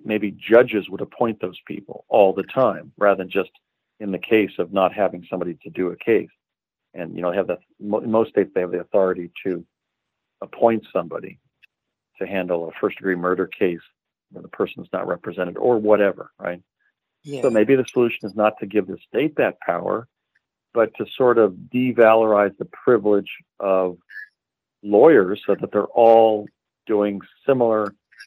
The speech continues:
Speaker 1: cases all the time, you know, or they're, they're working as prosecutors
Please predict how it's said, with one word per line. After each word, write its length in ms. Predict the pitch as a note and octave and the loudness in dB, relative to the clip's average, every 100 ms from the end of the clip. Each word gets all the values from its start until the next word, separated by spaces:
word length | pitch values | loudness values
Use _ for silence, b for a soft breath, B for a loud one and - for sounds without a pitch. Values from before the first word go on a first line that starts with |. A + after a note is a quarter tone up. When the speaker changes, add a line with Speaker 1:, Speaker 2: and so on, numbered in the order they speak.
| _ _ _ _ - | _ _ _ _ -4
Speaker 1:
cases 380 | G#2+ F#2 A2+ | -2 -2 -4
all 140 | G2 F#2 | -2 -2
the 80 | B2 | -2
time, 440 | - G#3 C3 D#2 _ _ _ _ _ - | 0 0 0 -6 _ _ _ _ _ -12
you 60 | |
know, 120 | G2 F2+ | -6 -2
or 340 | F2+ F#2 E2+ - - | 0 -2 -4 -12 -4
they're, 280 | G2+ F#2 F2 _ _ _ | -2 -2 -6 _ _ _
they're 120 | A2+ | -2
working 320 | G#2+ B2 A#2+ | 0 0 0
as 80 | G#2+ | -4
prosecutors 720 | - B2+ A2+ - - A#2 G#2 | 0 4 4 0 -6 -4 -4